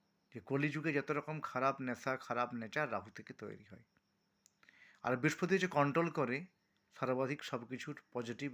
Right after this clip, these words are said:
নেগেটিভ বিষয়কে। তো বৃহস্পতি নিজে যদি তার অবস্থা অনুযায়ী তার পজিটিভ বিষয়ে হ্রাস হয়ে যায়, সে কিন্তু নেগেটিভ প্রদান করে। যেমন বৃহস্পতি ভালো শিক্ষা দেয়, ভালো জ্ঞান দেয়,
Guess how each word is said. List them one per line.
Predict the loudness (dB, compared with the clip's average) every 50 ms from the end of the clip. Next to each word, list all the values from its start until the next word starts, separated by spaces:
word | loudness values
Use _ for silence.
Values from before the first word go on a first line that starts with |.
| -6
নেগেটিভ | -6 -6 -6 -6 -6 -8 -8 -8 -8 -10
বিষয়কে। | -8 -8 -10 -10 -12 -14 -20 -20 _ _ _ -20 -20 -20 -20 -20 _ _ _ 0
তো | 0
বৃহস্পতি | 2 2 0 0 -2 -2 -2 -2 -2 -4 -4 -4
নিজে | -4 -2 0
যদি | 0 0 2 0 0 -2 -4 _ _ _ _ _ -20 -20 -20 -20 _ _ _ _ 8
তার | 8 8 6 2 _ _ _ -16 -14 -14 -14 -8 -4 0 0 2 2 2 4
অবস্থা | 6 4 4 4 0 -2
অনুযায়ী | 2 4 4 4 4 4
তার | 4 6 6 6 4 0 -10 _ _ _ _ _ _ 2
পজিটিভ | 2 2 2 2 0 0 0 -2 -4
বিষয়ে | -4 -2 2 4 4 4 4
হ্রাস | 4 4 8 8 8 8 8 4
হয়ে | 2 2 2 2
যায়, | 0 0 -2 -4 -8 _ _ -20 _ _ _ _ _ -12
সে | -4 -2 -2 0
কিন্তু | 0 -2 -6 -4 -4 -6 -6 -6 -8 _ _ _ _ _ _ _ _ _ -10 -6
নেগেটিভ | -2 -2 -2 0 -2 -2 -4 -6 -6 -6
প্রদান | -6 -6 -4 -4 -6 -6 -8
করে। | -10 -12 -14 -14 -18 _ _ _ _ _ _ _ _ _ _ _ _ _ _ _ -20 -20 _ _ _ _ _ 2
যেমন | 4 6 6 8
বৃহস্পতি | 8 8 6 4 4 4 4 4 4 4 2 0 0 -4 -12 _ _ _ _ _ _ _ _ _ _ _ _ _ _ _ _ _ -12
ভালো | -6 -2 0 0 0 0
শিক্ষা | 0 -2 -4 -4 -4 -2 -2 0 -2
দেয়, | -2 -4 -8 -10 -12 -8
ভালো | -2 0 2 4 4
জ্ঞান | 6 8 8 8 8 6 2
দেয়, | -2 -4 -4 -6